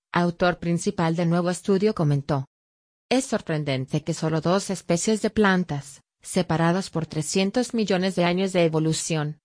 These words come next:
produzcan cannabinoides psicoactivos". Para la investigación, publicada en la revista Science Advances,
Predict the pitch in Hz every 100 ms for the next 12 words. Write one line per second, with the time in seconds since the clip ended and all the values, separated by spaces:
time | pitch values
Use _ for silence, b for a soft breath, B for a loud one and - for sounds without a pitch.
0 | _ - 175 180 185 - 170 165 175 175
1 | 165 170 156 151 151 143 - 196 202 _
2 | 156 143 143 - - _ _ _ _ _
3 | - 180 180 175 165 160 156 - 151 147
4 | - 139 131 135 _ - 170 180 - 190
5 | 180 170 160 160 160 185 - 170 - 156
6 | 160 165 202 180 165 139 135 139 139 -